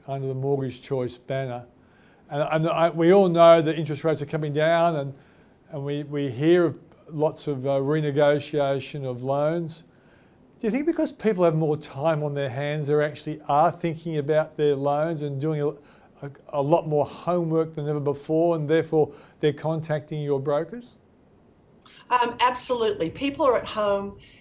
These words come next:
Speaker 2: They're thinking about their expenses. What is, what is the largest expense that most people have? It would be their mortgage.
Speaker 1: Mm.
Speaker 2: So if they can save money on their mortgage,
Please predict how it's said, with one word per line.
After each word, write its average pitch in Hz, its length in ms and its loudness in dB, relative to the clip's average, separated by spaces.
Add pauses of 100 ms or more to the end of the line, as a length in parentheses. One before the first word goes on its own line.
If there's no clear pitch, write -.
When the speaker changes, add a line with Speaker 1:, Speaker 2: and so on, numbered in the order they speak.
(120)
Speaker 2:
They're 202 200 4
thinking 294 380 0
about 208 320 0
their 190 180 0
expenses. 185 880 -6
What 226 220 0
is, 294 160 -2 (260)
what 220 220 -2
is 254 140 -4
the 202 100 -6
largest 208 480 4
expense 214 460 -2
that - 160 -4
most 196 260 -2
people 202 300 -6
have? 208 200 0
It - 80 -6
would 196 140 -6
be 208 120 -6
their 202 140 -2
mortgage. 202 480 -4
Speaker 1:
Mm. 139 320 -10
Speaker 2:
So 220 120 4
if 214 60 2
they 254 120 6
can 277 160 0
save 220 300 -2
money 208 280 0
on 190 140 -2
their 180 140 -2
mortgage, 180 600 -4